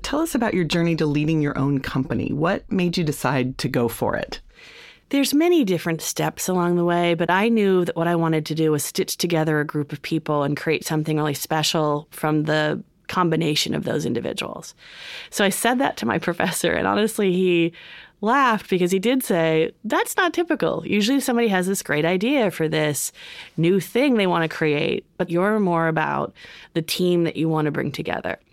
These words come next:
Speaker 2: So you're gonna have to go out into the quote unquote real world and figure out what that business is first, but hold on to that because it's actually really special that you are coming at that entrepreneurial passion from a different place.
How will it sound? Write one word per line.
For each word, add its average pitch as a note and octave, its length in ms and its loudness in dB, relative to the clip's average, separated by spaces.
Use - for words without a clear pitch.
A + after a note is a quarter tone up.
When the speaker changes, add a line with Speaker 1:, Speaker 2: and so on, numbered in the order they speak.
Speaker 2:
So F3+ 520 2
you're F#3+ 100 0
gonna A#3 120 2
have A3 80 -2
to A3+ 80 2
go F3 420 2
out F#3 200 2
into G3+ 160 0
the E3 340 2
quote F#3 140 0
unquote F3+ 320 0
real E3+ 200 2
world E3 400 2
and F3+ 80 -2
figure F#3+ 180 2
out E3+ 180 2
what E3+ 220 -2
that D#3+ 240 0
business G3+ 420 0
is D#3 160 -2
first, C4+ 440 -2
but - 220 -4
hold C4+ 220 -2
on B3+ 220 2
to A3+ 80 0
that D#3+ 380 -2
because F3+ 180 0
it's G3 140 -2
actually A#3+ 320 0
really G3+ 180 2
special D#3+ 760 -2
that D#3+ 160 -2
you A#3+ 480 2
are F3+ 320 2
coming A#3 340 2
at G3 200 0
that E3 360 0
entrepreneurial E3 600 0
passion D#3+ 400 0
from D3+ 160 -2
a D#3 60 0
different - 420 -6
place. - 480 -8